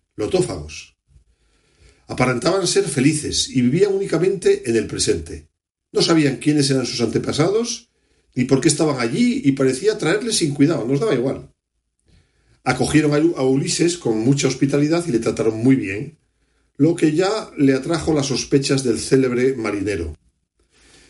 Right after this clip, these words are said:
Desoyendo sus consejos, algunos de sus hombres aceptaron la invitación a alimentarse de loto. Cuando sus compañeros fueron a su encuentro, reaccionaron de una manera extraña estos que habían, se habían alimentado de loto,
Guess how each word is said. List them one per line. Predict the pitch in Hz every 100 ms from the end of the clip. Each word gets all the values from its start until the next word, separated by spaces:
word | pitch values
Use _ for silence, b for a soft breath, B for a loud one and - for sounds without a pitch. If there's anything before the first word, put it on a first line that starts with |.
| b b
Desoyendo | - 131 131 143
sus | 139 135
consejos, | - 139 - 180 165 185 - - - _ _ _ _ _ _
algunos | 117 113 135 139
de | 139
sus | 135 151
hombres | 156 147 143
aceptaron | 135 123 135 151 151
la |
invitación | 135 135 - - 156
a | 139
alimentarse | 120 113 113 - 131
de | 123
loto. | 185 - 95 78 - _ _ _ _ _ _ _ _ _ _ -
Cuando | 110 107
sus | 101 95
compañeros | 107 92 107 131 135
fueron | 135 127
a | 120
su | 127
encuentro, | 117 147 139 135 123 139
reaccionaron | 120 - 120 117 139
de | 143
una | 127
manera | 123 120 120
extraña | 117 - 208 151
estos | 113 127 -
que | 123
habían, | 110 113 113 104 107 - b b
se | b 117
habían | 110 113
alimentado | 110 107 113 110 104
de | 113
loto, | 139 - 78